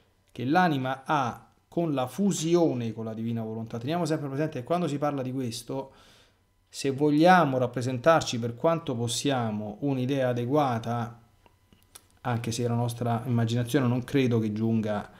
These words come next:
a riuscirci a, ad immaginarci adeguatamente, è la Madonna.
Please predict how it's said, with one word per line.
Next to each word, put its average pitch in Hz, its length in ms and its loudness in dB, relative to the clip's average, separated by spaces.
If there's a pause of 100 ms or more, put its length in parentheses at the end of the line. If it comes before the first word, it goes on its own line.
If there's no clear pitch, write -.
(640)
a 123 120 4
riuscirci 117 680 4
a, 120 260 0
ad 113 160 0
immaginarci 120 600 6
adeguatamente, 139 680 6
è 180 100 6
la 180 80 12
Madonna. 147 540 8